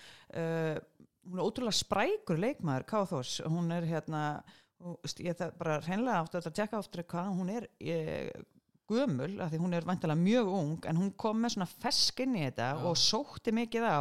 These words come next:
Speaker 1: en kannski, veit ekki hvort þetta náði að skila eða hvort það sé hreinlega rangt hérna, því ég hef allan, allan daginn giskað að hún væri með mark, en hún hefur þá fiskað víti,
Speaker 2: Já,
Speaker 1: sko.
Speaker 2: já, hún, hún kom vel inn í þetta, hún er náttúrulega bara, já, mjög spræk stelpa, fljóta á fótunum og svona góður fintari og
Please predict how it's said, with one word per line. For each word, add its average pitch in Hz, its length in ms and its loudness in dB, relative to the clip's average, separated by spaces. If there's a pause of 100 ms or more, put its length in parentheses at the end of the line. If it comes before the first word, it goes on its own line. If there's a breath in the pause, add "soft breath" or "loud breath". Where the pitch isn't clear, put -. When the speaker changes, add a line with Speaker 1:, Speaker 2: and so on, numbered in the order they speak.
(120)
Speaker 1:
en 165 100 -2
kannski, 180 300 -4 (420 loud breath)
veit 202 140 -4
ekki - 100 -20
hvort 208 160 -4
þetta 190 160 -6
náði 214 160 0
að - 60 0
skila 233 340 -2
eða 170 140 0
hvort 180 160 -4
það 175 100 -4
sé 180 80 -2
hreinlega 185 380 -2
rangt 269 340 -6
hérna, 143 220 -6
því 156 100 -4
ég 165 80 -2
hef 165 160 -4
allan, 156 240 -6
allan 254 320 -2
daginn 147 160 0
giskað 170 320 0
að 143 80 -4
hún 147 80 -2
væri 143 160 -2
með 147 80 0
mark, 208 380 -6
en 147 100 -4
hún 156 160 -2
hefur 156 80 -4
þá 165 140 -4
fiskað 175 260 -2
víti, 196 240 -6
Speaker 2:
Já, 147 80 0
Speaker 1:
sko. 151 160 6
Speaker 2:
já, 165 160 8
hún, 156 220 2 (100)
hún 156 260 -2
kom 160 360 -2
vel 160 140 4
inn 170 120 0
í 170 60 0
þetta, 175 160 2 (100)
hún 143 160 -2
er 165 80 -4
náttúrulega 151 560 0
bara, 147 220 4 (180)
já, 143 140 8 (180)
mjög 165 240 2
spræk 151 240 0
stelpa, 135 320 -2
fljóta 151 240 -2
á 139 160 0
fótunum 147 560 -2
og 127 240 -4
svona 131 180 -6
góður 139 300 -2
fintari 135 400 -2 (160)
og 131 160 -2